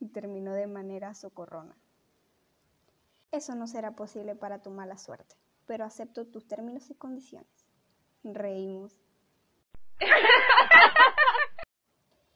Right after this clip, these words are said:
Charlábamos acerca del plan que llevaríamos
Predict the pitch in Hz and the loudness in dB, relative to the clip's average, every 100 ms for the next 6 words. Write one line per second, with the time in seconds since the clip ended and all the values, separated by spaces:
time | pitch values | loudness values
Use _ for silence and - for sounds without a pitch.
0 | _ _ _ 269 285 359 403 427 294 240 | _ _ _ -14 -12 -10 -10 -12 -14 -14
1 | 247 302 285 220 220 226 254 226 202 202 | -16 -12 -12 -12 -14 -14 -14 -14 -14 -14
2 | 208 233 | -14 -12